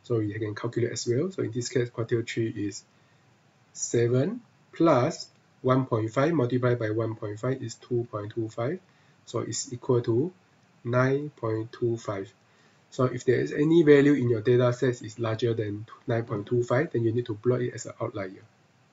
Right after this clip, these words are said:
Okay, if you don't have any value, then you don't have to do anything. So after that, we need to mark it. Okay, if there's outlier, we have to mark them. If not, then we just leave it. Then we need to find the smallest and the largest value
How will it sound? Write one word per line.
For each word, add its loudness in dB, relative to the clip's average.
Okay, -8
if -4
you 4
don't 6
have 2
any 6
value, 6
then 2
you 0
don't -4
have -10
to -8
do -6
anything. -12
So 2
after 6
that, 8
we 2
need 2
to 2
mark 0
it. 4
Okay, -4
if -8
there's -4
outlier, 4
we 4
have 0
to -6
mark -4
them. -2
If -12
not, -2
then -4
we -4
just -6
leave -2
it. 2
Then 2
we 6
need 4
to 8
find 6
the 2
smallest 4
and 0
the -2
largest 0
value 2